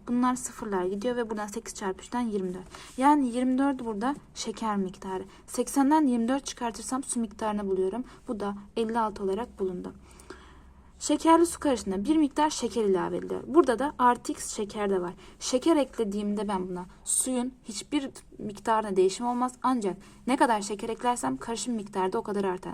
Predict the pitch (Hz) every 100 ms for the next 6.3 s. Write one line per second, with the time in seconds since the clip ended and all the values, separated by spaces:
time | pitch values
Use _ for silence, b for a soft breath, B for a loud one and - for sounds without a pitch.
0 | - 196 196 196 - 170 175 180 185 202
1 | - - - - - - - - - -
2 | - - B B B B B B B B
3 | B - - - - - 320 294 208 202
4 | 294 - - - 240 233 269 269 - -
5 | 208 202 - 185 180 180 - B B 277
6 | 320 254